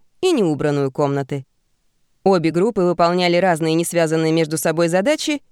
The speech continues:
и отвечали на вопросы анкеты, в которой, в частности, содержался призыв сделать пожертвование. Как и в тесте с очистительным средством — Моральный дух был выше там, где порядок. Участники, находившиеся в прибранной комнате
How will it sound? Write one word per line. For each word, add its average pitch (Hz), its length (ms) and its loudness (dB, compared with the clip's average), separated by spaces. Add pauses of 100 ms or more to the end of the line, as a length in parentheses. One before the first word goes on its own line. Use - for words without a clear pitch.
(280)
и 277 60 4
отвечали 269 460 0
на 247 120 2
вопросы 233 400 0
анкеты, 240 440 -2
в - 60 -14
которой, 165 340 0
в 156 40 -16
частности, 175 600 -2 (300)
содержался 233 640 0
призыв 196 340 -2
сделать 185 380 0
пожертвование. 135 920 -4 (840)
Как 175 240 2
и 185 60 -6
в - 80 -12
тесте 170 280 -4
с - 60 -6
очистительным 170 640 -2
средством — 175 640 -4 (380)
Моральный 220 480 2
дух 214 220 -2
был 208 220 2
выше 214 280 -4
там, 277 320 -2 (360)
где 165 260 0
порядок. 180 540 -4 (1040)
Участники, 170 540 -2
находившиеся 160 680 -2
в - 60 -10
прибранной 185 460 0
комнате 147 580 -4